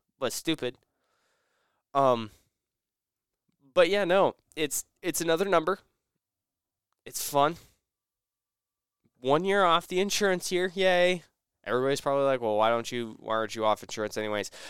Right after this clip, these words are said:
Because you know what? When, sometimes when you're just trying to, to, to make payments, yeah, you need to be on other people's insurance. And when your parents are willing to help you, sometimes yes.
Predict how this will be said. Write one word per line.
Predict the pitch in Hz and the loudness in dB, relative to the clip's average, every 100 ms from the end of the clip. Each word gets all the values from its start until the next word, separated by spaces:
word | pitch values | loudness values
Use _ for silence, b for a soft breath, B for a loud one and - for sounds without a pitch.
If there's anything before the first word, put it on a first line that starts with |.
| B | B
Because | 165 196 175 | -2 0 0
you | 175 | 0
know | 185 | 0
what? | 165 151 - - _ _ _ _ _ _ _ _ _ _ _ _ _ _ _ _ | 2 2 2 -6 _ _ _ _ _ _ _ _ _ _ _ _ _ _ _ _
When, | 151 151 - _ _ - | -14 -12 -16 _ _ -10
sometimes | - 185 190 190 202 170 | -6 -4 -4 -2 -4 -4
when | 175 | -4
you're | 175 | -2
just | 175 165 | -4 -4
trying | - 185 196 | 0 0 2
to, | 175 - - | -2 -2 -8
to, | 147 | -16
to | - 160 | -12 -6
make | 175 185 | -4 -4
payments, | - 170 190 - | -6 -4 -4 -4
yeah, | 190 185 _ _ _ | -6 -8 _ _ _
you | 156 180 | -6 -4
need | 190 190 | -2 -2
to | 185 | -2
be | 175 185 | -2 -2
on | 175 170 | 0 0
other | 160 | -2
people's | 147 151 - 120 | -6 -10 -8 -8
insurance. | 101 - - - - - _ _ - | -10 -14 -16 -18 -20 -20 _ _ -8
And | 135 | 0
when | 160 | 2
your | 170 | 2
parents | 151 226 214 202 - | 2 2 4 2 2
are | 190 | 2
willing | 180 180 180 | 4 4 4
to | 170 | 4
help | 156 147 | 2 2
you, | 151 147 | 0 -4
sometimes | - 117 113 120 | -4 -2 -4 -4
yes. | 90 - - | -8 -10 -14